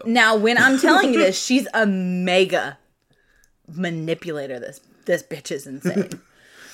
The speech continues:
Speaker 1: Like, I, I, Dee Dee's the fucking devil.
Speaker 2: Yeah.
Speaker 1: Like, I'm telling you now.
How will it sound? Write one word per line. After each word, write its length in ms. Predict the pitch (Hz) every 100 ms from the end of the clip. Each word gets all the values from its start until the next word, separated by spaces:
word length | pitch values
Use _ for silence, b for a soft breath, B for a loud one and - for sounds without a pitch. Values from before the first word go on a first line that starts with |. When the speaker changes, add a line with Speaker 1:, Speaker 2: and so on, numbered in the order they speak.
| B -
Speaker 1:
Like, 280 | 175 156 -
I, 360 | 175 180 180 170 -
I, 560 | 156 190 190 180 165 _ _ _ _ _ _ _ _ _ _ _ 196 143 175 - 202
Dee 200 | 226 302
Dee's 260 | 254 - _ 202
the 100 | 180
fucking 380 | 214 202 185
devil. 480 | 170 156 120 92 - _ _ _
Speaker 2:
Yeah. 340 | 127 113 - -
Speaker 1:
Like, 300 | 190 180 -
I'm 180 | 185 190
telling 360 | 208 196 190 180
you 80 |
now. 400 | 170 160 98 69